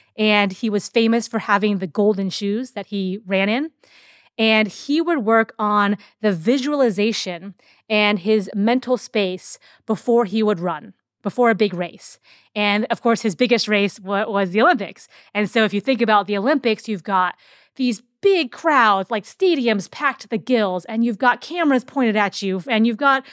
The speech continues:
the country watching you, and you're representing your country. So it's as pretty high stakes as you can get. And as you're, as you're getting ready, you've got your competitors right next to you. You're shaking out your legs, you're shaking out your arms,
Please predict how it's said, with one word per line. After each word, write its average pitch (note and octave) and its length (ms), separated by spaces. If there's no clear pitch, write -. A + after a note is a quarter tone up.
the C#4 100
country C#4 380
watching G3+ 400
you, F#3+ 160
and G#3+ 100
you're C4+ 100
representing D#4 520
your A3+ 100
country. F#3+ 460
So F#3+ 380
it's - 100
as G#3 140
pretty C#4+ 300
high A3 260
stakes - 540
as F#3 140
you F#3 60
can F3+ 140
get. F3 300
And G3 340
as A3 240
you're, G#3+ 280
as G3+ 200
you're G#3 80
getting G3+ 220
ready, B3+ 420
you've G3+ 160
got F#3 280
your F#3+ 100
competitors A#3+ 720
right F#3+ 200
next C4 240
to B3+ 100
you. A#3+ 220
You're F#3 240
shaking A#3+ 340
out G3+ 220
your G3 100
legs, C4 380
you're G#3 60
shaking G#3+ 300
out G3+ 200
your F#3+ 100
arms, B3 420